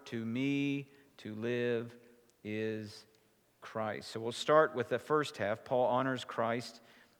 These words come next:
in life. To live is Christ. The only way that Paul sees life is as it is lived for Christ. In fact, this is one of the chief reasons that Jesus died. Second Corinthians five, verse fifteen.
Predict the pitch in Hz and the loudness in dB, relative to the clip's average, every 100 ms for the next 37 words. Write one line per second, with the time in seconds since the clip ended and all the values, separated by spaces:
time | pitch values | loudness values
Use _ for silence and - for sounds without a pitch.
0 | - 110 110 113 117 - - - _ - | -10 -4 -4 -4 -6 -12 -20 -20 _ -8
1 | 117 131 131 110 104 - - - - - | 2 6 6 4 -4 -16 -20 -20 -20 -20
2 | _ _ _ _ _ _ - 117 123 151 | _ _ _ _ _ _ -8 -4 2 4
3 | 123 117 120 131 - - - _ _ _ | 6 4 0 -6 -18 -20 -20 _ _ _
4 | _ - 117 117 - 165 143 - 143 175 | _ -4 -4 -4 0 4 4 2 0 4
5 | 175 196 156 139 131 135 135 - 156 143 | 6 6 6 8 8 6 2 2 6 6
6 | 131 - 185 196 196 127 120 107 107 135 | 6 2 2 2 2 2 4 4 4 0
7 | - - - - 143 147 131 - - 151 | -6 -16 -12 4 6 6 2 -8 4 6
8 | 165 165 147 139 123 131 127 131 120 - | 8 6 4 4 4 4 6 4 -4 2
9 | 165 151 139 - 170 127 - 139 127 180 | 6 6 6 8 10 10 4 0 10 12
10 | 156 131 160 202 - 151 143 139 147 131 | 12 6 6 6 4 2 2 4 2 2
11 | 127 - 143 135 127 127 117 139 120 139 | 0 0 0 0 0 0 0 0 2 2
12 | - 123 113 127 120 156 190 135 107 139 | 2 -2 -2 -4 4 8 10 10 6 0
13 | 143 127 131 127 127 127 120 - 117 120 | 0 -2 0 0 0 -2 0 2 4 4
14 | 120 117 - 120 - 185 131 | 0 -2 -4 -6 -2 -2 -2